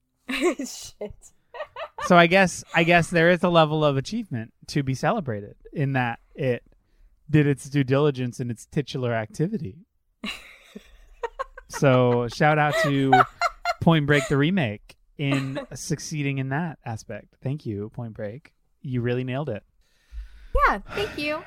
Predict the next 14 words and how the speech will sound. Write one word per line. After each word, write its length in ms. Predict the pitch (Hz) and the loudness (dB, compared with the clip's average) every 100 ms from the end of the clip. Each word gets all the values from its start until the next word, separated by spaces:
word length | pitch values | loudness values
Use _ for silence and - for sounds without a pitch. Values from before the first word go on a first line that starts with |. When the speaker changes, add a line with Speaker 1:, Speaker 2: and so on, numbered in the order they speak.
| - _ | -16 _
Speaker 1:
for 160 | _ - | _ 2
Speaker 2:
Thank 160 | 339 320 | 4 6
you. 100 | 165 | 6
Speaker 1:
listening, 20 | |
Speaker 2:
That's 220 | 170 233 | 6 4
it. 40 | |
Speaker 1:
everybody. 480 | 330 294 220 208 196 | -2 -2 -2 -2 -2
Speaker 2:
Look 120 | 208 311 | -4 -2
at 80 | |
Speaker 1:
This 220 | 320 330 302 | 0 4 4
Speaker 2:
us. 240 | 220 311 | 4 2
Speaker 1:
was 440 | 302 - - - _ _ _ _ | -2 -8 -12 -20 _ _ _ _
wild. 560 | 214 190 170 175 196 277 - _ _ | -2 0 0 -2 -6 -8 -14 _ _
So, 300 | - 190 180 | -12 -8 -8